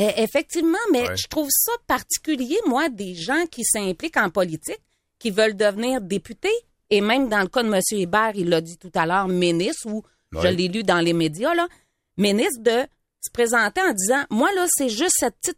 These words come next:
Speaker 1: portion-là qui m'intéresse. » Parce que comme, euh, gouvernement, t'as beaucoup plus de choses que tu dois gérer, puis sur lequel, des sujets sur lesquels tu vas devoir te présenter puis appuyer la plateforme du parti.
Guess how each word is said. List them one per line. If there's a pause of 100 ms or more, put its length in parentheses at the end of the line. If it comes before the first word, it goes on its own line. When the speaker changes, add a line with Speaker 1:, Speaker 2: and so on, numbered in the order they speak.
Speaker 1:
portion-là
qui
m'intéresse. » (460)
Parce
que (100)
comme,
euh,
gouvernement,
t'as
beaucoup
plus
de
choses (380)
que
tu
dois
gérer,
puis
sur
lequel, (120)
des
sujets
sur
lesquels
tu
vas
devoir
te (160)
présenter
puis
appuyer
la
plateforme
du
parti.